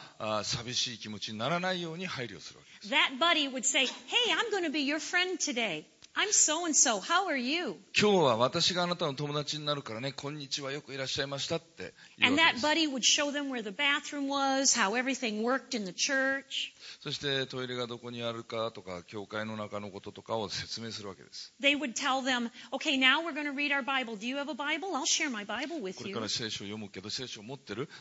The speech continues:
Speaker 1: なかったら僕の見てってこう見せるわ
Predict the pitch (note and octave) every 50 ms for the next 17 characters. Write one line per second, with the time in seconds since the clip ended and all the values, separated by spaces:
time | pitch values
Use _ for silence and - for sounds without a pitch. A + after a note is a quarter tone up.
0 | - - B2+ C3+ A#2+ A#2 - - - G2 E2 D2+ - - - - _ - G#2 G#2+
1 | - G#2 F#2 E2 G2 C3+ - - A#2 A2 - - - - - - D#2+ E2+ E2+ -
2 | F#2+ D2+ B1